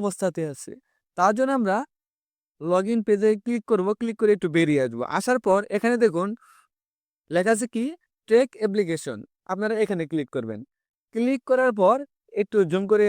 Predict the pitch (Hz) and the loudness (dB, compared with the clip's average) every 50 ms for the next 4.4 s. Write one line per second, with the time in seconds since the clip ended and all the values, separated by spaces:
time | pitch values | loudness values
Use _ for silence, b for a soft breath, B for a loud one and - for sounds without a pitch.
0 | 196 185 175 175 175 175 170 180 185 170 170 160 170 170 165 160 - 151 147 170 | 4 2 2 0 -2 -2 -2 -4 -4 -4 -4 -4 -2 -2 -2 -2 -2 0 -2 -2
1 | 151 143 156 143 151 147 - - 165 147 139 147 147 - _ - 147 170 - b | -2 -2 -2 -2 -2 -4 -4 -6 -8 -6 -6 -6 -6 -6 _ -4 -4 -4 -4 b
2 | b b b b b b b - - - 185 196 226 269 254 - - - - 196 | b b b b b b b -14 -4 2 4 4 4 4 2 -4 -10 -10 -4 -2
3 | 226 214 208 233 233 165 196 190 - - 233 220 208 196 196 196 190 214 262 - | 0 0 0 -2 -2 0 0 0 0 -2 -4 -4 -4 -4 -4 -2 -2 -2 -2 -2
4 | - 214 208 - 196 202 233 | -2 -4 -6 -4 -4 -4 -4